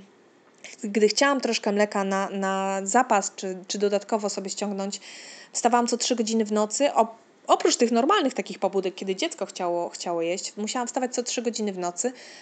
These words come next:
iść, iść do innego pokoju i przez piętnaście w sumie bitych minut,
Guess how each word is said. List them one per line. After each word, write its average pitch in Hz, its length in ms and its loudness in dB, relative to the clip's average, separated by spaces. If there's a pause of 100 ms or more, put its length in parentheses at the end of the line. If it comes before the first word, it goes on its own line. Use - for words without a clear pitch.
(300)
iść, - 260 -8
iść 233 180 0
do 240 80 4
innego 214 320 2
pokoju 185 560 0
i 226 140 -4
przez - 560 -6
piętnaście 233 460 -2
w - 40 -4
sumie 202 300 -4
bitych 196 300 -6
minut, 175 380 -8